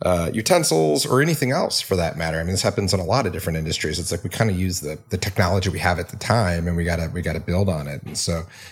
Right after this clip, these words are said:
I could see how that could be a, a real challenge.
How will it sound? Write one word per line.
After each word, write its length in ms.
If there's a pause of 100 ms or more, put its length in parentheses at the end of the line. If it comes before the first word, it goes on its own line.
(120)
I 80
could 140
see 180
how 140
that 260
could 140
be 160
a, 160 (320)
a 40
real 280
challenge. 640